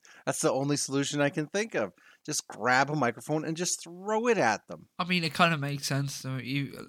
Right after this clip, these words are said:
Speaker 2: like, if you do that, no company will do it again.
Speaker 1: Well, they'll be so
Speaker 2: <laughs>
Speaker 1: confused.
Speaker 2: They'll be
Speaker 1: Why
Speaker 2: so
Speaker 1: are they throwing a microphone at me? Then they'll start looking at,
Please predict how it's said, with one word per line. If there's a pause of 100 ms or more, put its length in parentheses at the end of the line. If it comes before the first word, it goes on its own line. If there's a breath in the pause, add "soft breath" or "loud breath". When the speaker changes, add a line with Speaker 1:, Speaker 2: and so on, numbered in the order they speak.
(100)
Speaker 2:
like,
if
you
do
that,
no
company
will
do
it
again. (240 soft breath)
Speaker 1:
Well,
they'll
be
so
Speaker 2:
<laughs>
Speaker 1:
confused.
Speaker 2:
They'll
be
Speaker 1:
Why
Speaker 2:
so
Speaker 1:
are
they
throwing
a
microphone
at
me? (320 loud breath)
Then
they'll
start
looking
at,